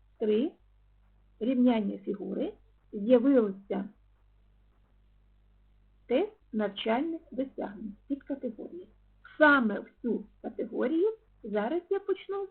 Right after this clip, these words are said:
створювати питання. Так,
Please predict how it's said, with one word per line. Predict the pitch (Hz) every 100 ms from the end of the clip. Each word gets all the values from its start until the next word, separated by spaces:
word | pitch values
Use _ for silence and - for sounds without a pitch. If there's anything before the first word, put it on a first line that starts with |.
| _
створювати | 214 190 254 320 320 320 - 320 339 _ _ _ _ _ -
питання. | 247 - - - - _ _ _ _ _ _ _ _ _ _ _ _ _ _ _
Так, | 220 208